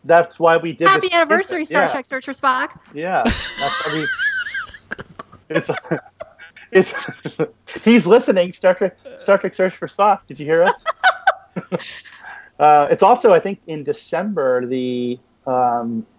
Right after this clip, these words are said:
Speaker 1: well, it was already the forty, it's the fortieth anniversary of the motion picture,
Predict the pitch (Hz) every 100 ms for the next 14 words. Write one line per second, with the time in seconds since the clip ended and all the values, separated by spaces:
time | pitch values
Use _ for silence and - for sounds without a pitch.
0 | _ - - - 165 165 160 156 175 208
1 | 196 185 139 - 160 165 139 147 - 147
2 | 185 190 160 147 135 143 - 139 127 120
3 | 113 123 117 117 113 - - - 107 117